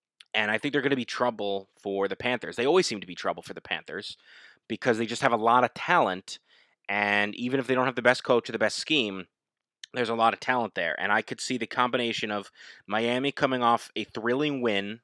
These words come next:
that maybe gets them to believe in their season again. Uh, they got a big win over N C State. Uh, and then on top of that, you've got Pitt coming off the signature win, and everyone's paying attention, and everyone's giving credit to Pitt,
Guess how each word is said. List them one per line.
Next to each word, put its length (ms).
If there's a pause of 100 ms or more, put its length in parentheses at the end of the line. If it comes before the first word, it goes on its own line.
that 80
maybe 200
gets 220
them 180
to 120
believe 420
in 80
their 140
season 400
again. 360 (800)
Uh, 200
they 120
got 140
a 60
big 160
win 160
over 200
N 140
C 160
State. 400 (720)
Uh, 340
and 140
then 80
on 140
top 360
of 120
that, 480 (320)
you've 140
got 260
Pitt 280
coming 320
off 200
the 60
signature 440
win, 260
and 80
everyone's 360
paying 240
attention, 420
and 80
everyone's 300
giving 200
credit 340
to 60
Pitt, 360